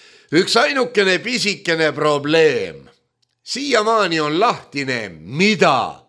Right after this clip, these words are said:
konkreetselt maksustada tahetakse. Aga noh, küllap nad saavad sellest üle ja ütlevad, et igalt ühelt, kes panka on näinud,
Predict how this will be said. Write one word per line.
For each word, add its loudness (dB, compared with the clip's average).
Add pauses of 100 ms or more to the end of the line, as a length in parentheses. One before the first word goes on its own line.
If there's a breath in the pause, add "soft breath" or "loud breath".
(180)
konkreetselt -2 (240)
maksustada -2
tahetakse. -4 (480 loud breath)
Aga -4
noh, -4 (420 soft breath)
küllap -6
nad -8
saavad -6
sellest -8
üle -4
ja -2
ütlevad, -6
et -8
igalt -6
ühelt, -2
kes -12
panka -6
on -6
näinud, -4